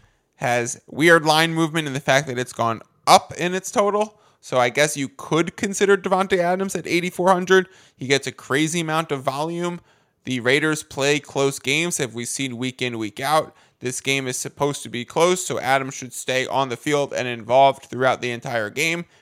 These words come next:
Carr should stay throwing. Can't say no to Davante Adams. He is such a playmaker, and he can make anything happen.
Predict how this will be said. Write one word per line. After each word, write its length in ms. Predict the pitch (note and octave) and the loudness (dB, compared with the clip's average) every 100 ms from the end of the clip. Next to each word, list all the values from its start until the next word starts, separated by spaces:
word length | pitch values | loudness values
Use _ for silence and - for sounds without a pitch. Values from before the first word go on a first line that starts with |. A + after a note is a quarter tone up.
| _ | _
Carr 200 | - B2+ | 0 0
should 180 | - - | 0 -8
stay 220 | - A#2+ | -4 -4
throwing. 500 | - C#3+ D#3+ D#3 D#3 - _ _ _ _ _ _ _ - | 0 4 4 4 0 -10 _ _ _ _ _ _ _ -8
Can't 280 | D#3 D#3+ C3 | -2 -2 0
say 160 | E3+ | -2
no 360 | E3 F3+ E3 E3+ | 2 4 4 4
to 180 | F3+ D3+ | -2 -8
Davante 400 | C#3 C#3 C#3+ C#3+ | -4 -4 -2 -2
Adams. 380 | C#3+ E3 D#3+ - | 2 2 0 -6
He 100 | C#3+ | -6
is 100 | C#3 | -2
such 220 | D3 C#3+ | -2 -2
a 80 | C3+ | -4
playmaker, 580 | E3 C#3+ C#3+ C#3 C#3 C3 | -2 -4 -2 -4 -4 -4
and 100 | B2 | -4
he 60 | |
can 140 | B2 B2 | -6 -6
make 180 | A#2+ | -4
anything 280 | A#2 A#2 A#2 | -4 -6 -8
happen. 360 | C3 A2 - | -6 -6 -8